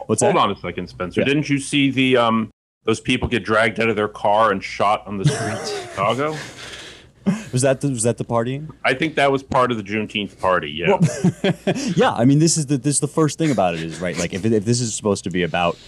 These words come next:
Speaker 1: if this is actually supposed to be a celebration, it's, they've got a funny way of, of showing it. But the other, the other thing about it is that it actually speaks to a tactic, which, Seth, you alluded to when you quoted Lenin, and Ryan, it kind of, I think, uh,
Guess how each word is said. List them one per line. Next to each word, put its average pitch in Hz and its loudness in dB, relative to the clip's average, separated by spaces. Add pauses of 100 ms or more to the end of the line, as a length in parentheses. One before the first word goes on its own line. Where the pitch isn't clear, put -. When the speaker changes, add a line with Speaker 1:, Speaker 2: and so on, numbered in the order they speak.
(180)
Speaker 1:
if 92 -2
this 120 4
is 123 6
actually 120 2
supposed 95 0
to - -10
be 87 -2
a 82 -4
celebration, 85 0
it's, 76 -8
they've 82 -4
got 82 2
a 80 0
funny 92 2
way 82 4
of, - -6 (400)
of 104 0
showing 160 4
it. 110 2
But - 0
the 190 4
other, 208 4
the 156 2
other 190 4
thing 156 4
about 110 4
it 104 0
is 95 -4
that 98 -2
it - -6
actually 113 -2
speaks - 2
to 98 -2
a 85 -2
tactic, - -8 (280)
which, - 0
Seth, 131 0
you 107 6
alluded 104 4
to 82 2
when 87 -2
you 80 -4
quoted 85 0
Lenin, 82 0
and 85 -4
Ryan, 90 0
it 90 -4
kind 95 -2
of, 82 -4
I 82 -2
think, - -8
uh, 78 2